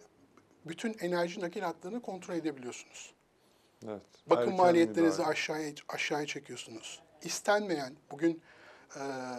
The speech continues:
Speaker 1: Türkiye'de biz bazen işte, e, dağıtım kuruluşlarından bize haber gelir. İşte planlı bir şekilde biz, e, şey yapacağız, elektriğinizi keseceğiz derler. Avrupa'da bu işler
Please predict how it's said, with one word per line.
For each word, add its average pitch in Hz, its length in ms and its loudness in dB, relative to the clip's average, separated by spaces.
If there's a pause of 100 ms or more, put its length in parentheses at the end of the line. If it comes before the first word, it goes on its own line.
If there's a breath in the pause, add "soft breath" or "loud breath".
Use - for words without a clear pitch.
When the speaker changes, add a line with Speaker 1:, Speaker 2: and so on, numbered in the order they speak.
(220)
Speaker 1:
Türkiye'de 170 460 0
biz - 280 -6 (160)
bazen 151 420 4
işte, - 300 -8 (500)
e, 127 360 -4 (120)
dağıtım 160 380 4
kuruluşlarından 156 680 -4
bize 175 140 -8
haber 147 260 -4
gelir. 110 200 -16
İşte 156 300 -8 (360 loud breath)
planlı 175 360 0
bir 160 40 -4
şekilde 156 360 -8
biz, 151 260 -14
e, 135 200 -6
şey - 180 -2
yapacağız, - 400 -8
elektriğinizi 143 460 -4
keseceğiz 156 500 -14
derler. - 320 -2 (1000 loud breath)
Avrupa'da 180 480 10
bu 170 80 -2
işler 220 260 -2